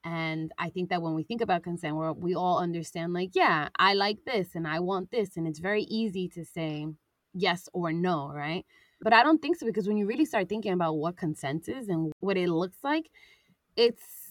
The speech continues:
so detailed that y-, they, you're like, "Oh, shit, I never thought of it that way." So I actually, uh, <laughs> read an article.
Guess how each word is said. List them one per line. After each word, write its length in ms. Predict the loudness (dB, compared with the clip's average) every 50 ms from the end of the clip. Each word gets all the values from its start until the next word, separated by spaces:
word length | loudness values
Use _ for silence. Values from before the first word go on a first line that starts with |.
| -18 -20 -20 -20 -18 -18 -16 -8
so 540 | -4 0 2 2 4 4 2 2 0 -2 -2
detailed 560 | 0 0 -2 -2 -2 -2 -2 0 -2 -4 -6 -6 -2
that 180 | 0 0 0
y-, 280 | 0 -2 -6 -6 -6 0 4
they, 380 | 4 4 4 4 -6 -10 -14 -14
you're 240 | -8 -4 0 2 2
like, 160 | 2 2 2 4
"Oh, 160 | 2 2 2
shit, 320 | 0 -2 -4 -2 0 2
I 80 | 4 4
never 220 | 4 4 4 2
thought 220 | 2 4 4 4 4
of 60 | 2
it 120 | -2 0 2
that 180 | 2 2 2
way." 160 | 2 0 -2 -2
So 380 | -2 -2 0 2 2 0 0 -4 _ 0
I 160 | 2 2 2
actually, 600 | 2 0 -2 -4 -6 -4 0 2 2 2 2 0
uh, 520 | 0 0 0 0 2 2 2 2 2 0 -2
<laughs> 20 |
read 340 | 0 4 4 4 4 4 2 -2
an 120 | -2 0
article. 580 | 2 2 2 0 0 -2 -2 -2 0 0 -2